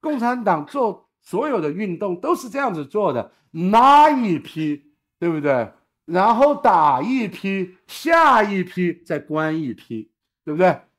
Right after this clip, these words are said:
这样子就把问题解决了。所以在二零一五年的，二零一五年拆十架运动一年之后，那个时候的确出现了一个所谓的利好的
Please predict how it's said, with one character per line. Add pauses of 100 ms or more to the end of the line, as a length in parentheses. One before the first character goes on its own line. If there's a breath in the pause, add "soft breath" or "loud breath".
(140)
这
样
子
就
把
问
题
解
决
了。 (400)
所
以
在
二
零
一
五
年
的， (480)
二
零
一
五
年
拆
十
架
运
动
一
年
之
后， (1040 soft breath)
那
个
时
候
的
确
出
现
了
一
个
所
谓
的
利
好
的